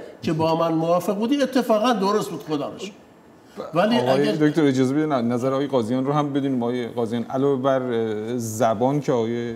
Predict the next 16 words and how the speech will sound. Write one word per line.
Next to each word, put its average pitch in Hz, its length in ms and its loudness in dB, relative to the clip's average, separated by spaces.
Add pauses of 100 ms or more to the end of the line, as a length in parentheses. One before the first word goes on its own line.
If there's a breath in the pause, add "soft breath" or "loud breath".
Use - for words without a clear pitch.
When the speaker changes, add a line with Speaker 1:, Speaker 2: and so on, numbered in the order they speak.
(160)
Speaker 2:
نفیسی 113 380 -6
اشاره 104 300 -4
کردن، 107 400 -6 (240 loud breath)
چه 180 140 -2
چیزی 147 300 -4
به 135 100 -4
عوامل 123 420 -2
اقتدارگرایی 113 720 -2
کم-، 120 220 -4 (160)
در 113 120 2
واقع 107 320 -4 (320 loud breath)
کمک 131 440 0
می‌کنه، 131 520 -2
یاری 117 320 0
می‌کنه 131 440 -4 (300 loud breath)
که 113 300 0